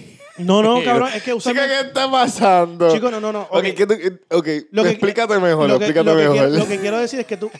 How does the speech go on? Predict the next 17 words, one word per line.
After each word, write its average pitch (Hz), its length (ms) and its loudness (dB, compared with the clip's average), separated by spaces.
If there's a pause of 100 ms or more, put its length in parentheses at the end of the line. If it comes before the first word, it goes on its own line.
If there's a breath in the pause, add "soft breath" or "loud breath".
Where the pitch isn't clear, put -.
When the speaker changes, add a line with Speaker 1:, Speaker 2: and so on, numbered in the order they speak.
(160)
Speaker 1:
tú 214 80 -10
escuchas 220 240 -8
la 226 80 -2
mayoría 226 300 -6
de 226 80 -2
los 214 120 -8
temas 220 220 -8
de 214 80 -8
por 220 160 -8
ahí 226 200 -6 (120)
Speaker 2:
Ajá. 156 240 -8
Speaker 1:
y 202 80 -14
ca-, 180 360 -8
casi 185 200 -12
todos 202 240 -8
se 180 80 -12
parecen, 156 380 -12